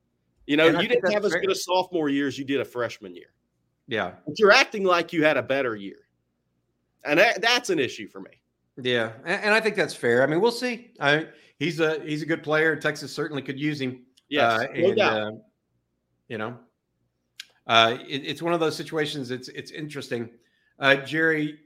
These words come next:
Speaker 2: we finished up recruiting last week. Uh, well, we finished it up,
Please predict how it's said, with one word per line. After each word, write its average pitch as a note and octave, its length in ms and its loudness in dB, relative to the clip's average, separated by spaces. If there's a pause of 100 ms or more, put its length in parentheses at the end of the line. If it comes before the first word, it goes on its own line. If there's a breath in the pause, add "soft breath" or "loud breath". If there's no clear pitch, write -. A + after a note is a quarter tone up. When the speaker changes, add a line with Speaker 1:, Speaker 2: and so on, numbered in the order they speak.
(360)
Speaker 2:
we C#3 120 -12
finished D#3 340 -4
up D3 120 -6
recruiting B2 460 -4
last A#2 340 -4
week. A2 400 -10 (140)
Uh, A2 320 -6
well, A2+ 140 -10
we A2 120 -6
finished A2+ 420 -6
it A2 80 -6
up, G#2+ 300 -4